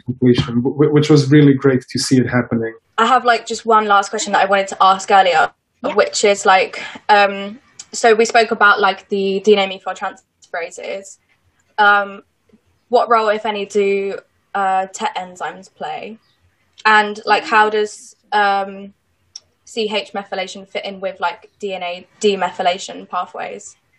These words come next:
Speaker 1: Okay, yeah, so that's a, a, a very good question. I, I, I think there's, um, a lot of debate, um, in that field. I, again, it will be highly, um, context, uh, dependent.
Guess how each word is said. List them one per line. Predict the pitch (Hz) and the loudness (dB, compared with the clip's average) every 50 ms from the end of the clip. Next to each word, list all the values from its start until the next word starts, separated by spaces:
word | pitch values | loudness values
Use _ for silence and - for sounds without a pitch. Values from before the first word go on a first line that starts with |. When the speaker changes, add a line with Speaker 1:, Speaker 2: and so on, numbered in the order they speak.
| _ | _
Speaker 1:
Okay, | 143 147 147 156 147 147 | 0 2 4 4 4 6
yeah, | 143 139 139 | 6 6 6
so | 131 - - 147 139 | 4 4 2 4 4
that's | 147 156 160 156 - 165 | 6 4 4 4 4 4
a, | 160 143 139 135 135 123 - - _ _ - - | 6 6 6 4 2 0 -4 -6 _ _ -8 -2
a, | 175 139 | -2 -2
a | 143 139 - 127 120 | 0 0 0 0 4
very | 139 151 151 147 139 | 4 6 6 6 6
good | 131 139 135 135 - | 6 4 2 2 2
question. | - 143 135 135 - - - 156 151 151 147 147 143 139 139 139 | 0 0 0 0 -4 0 4 4 6 6 6 6 4 4 4 2
I, | 139 131 131 131 131 131 131 131 135 135 - - | 0 2 4 4 4 4 4 4 2 -2 -4 -4
I, | 160 151 151 160 151 151 - 143 | -4 -2 0 0 -2 0 2 0
I | 143 143 | 2 4
think | 151 151 151 147 135 | 4 4 4 6 6
there's, | 139 135 135 131 127 127 - - 147 147 156 | 6 6 6 4 2 -2 -4 -10 -10 -2 0
um, | 139 131 123 123 120 113 - _ _ _ - | 2 4 4 4 2 0 -4 _ _ _ -14
a | - - - | -8 0 4
lot | 143 139 151 160 160 | 4 6 6 6 4
of | 143 127 | 2 2
debate, | 135 123 120 123 120 131 139 139 - - - - - - | 0 0 0 2 2 2 2 0 -2 -12 -20 -14 -4 0
um, | 147 139 139 139 139 139 139 - _ _ _ _ - - - _ _ _ _ _ _ _ | 2 4 4 4 2 0 -2 -8 _ _ _ _ -20 -20 -20 _ _ _ _ _ _ _
in | 139 143 | 4 6
that | 139 143 143 | 6 6 2
field. | - - - 151 151 156 156 156 156 | 0 2 6 6 8 8 6 4 4
I, | 151 139 - - 185 185 - | 2 2 2 2 -4 0 0
again, | 170 156 156 160 151 143 139 | 2 4 6 4 4 4 4
it | 151 147 | 4 4
will | 143 147 165 175 170 151 | 4 6 6 4 6 6
be | 165 156 151 139 135 139 - - _ _ _ _ _ _ _ _ _ _ | 6 6 6 6 2 0 -8 -16 _ _ _ _ _ _ _ _ _ _
highly, | - - 151 143 147 147 143 143 139 135 135 135 139 139 156 | -4 0 2 2 4 4 6 6 4 4 4 2 0 -2 -4
um, | 139 127 123 123 120 117 113 117 - _ _ _ _ _ _ _ _ _ _ | -4 -2 -2 -2 -2 -2 -4 -6 -10 _ _ _ _ _ _ _ _ _ _
context, | - - 131 123 127 127 131 147 151 147 - - - - - - | -6 0 2 2 2 4 4 2 2 2 -2 -8 -12 -14 -6 0
uh, | 160 151 151 151 151 147 143 143 - | 4 4 6 6 4 4 0 -4 0
dependent. | 135 147 147 139 160 160 165 165 170 170 175 160 | 0 0 2 4 2 2 4 4 4 2 2 0